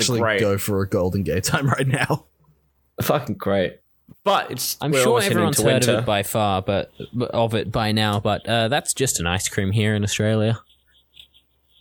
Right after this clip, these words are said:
Speaker 3: Yep.
Speaker 2: Yeah, don't get any fancy idea, foreigners. We like our golden gay times, and it's because it's a food item only.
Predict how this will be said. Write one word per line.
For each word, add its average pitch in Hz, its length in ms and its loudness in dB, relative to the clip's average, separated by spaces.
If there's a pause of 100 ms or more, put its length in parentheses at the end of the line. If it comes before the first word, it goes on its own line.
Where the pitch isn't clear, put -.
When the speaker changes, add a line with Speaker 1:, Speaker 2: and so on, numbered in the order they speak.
(360)
Speaker 3:
Yep. 107 200 2
Speaker 2:
Yeah, 123 120 2
don't 143 260 0
get 151 140 0
any 147 160 -2
fancy 139 480 0
idea, 127 400 2
foreigners. 127 680 0
We 135 140 0
like 135 300 0
our 131 60 2
golden 131 360 0
gay 120 240 2
times, 120 500 -2
and 113 300 0 (400)
it's 131 160 0
because 139 460 0
it's - 100 -8
a 113 60 -2
food 151 520 -2
item 120 480 -2
only. 117 520 0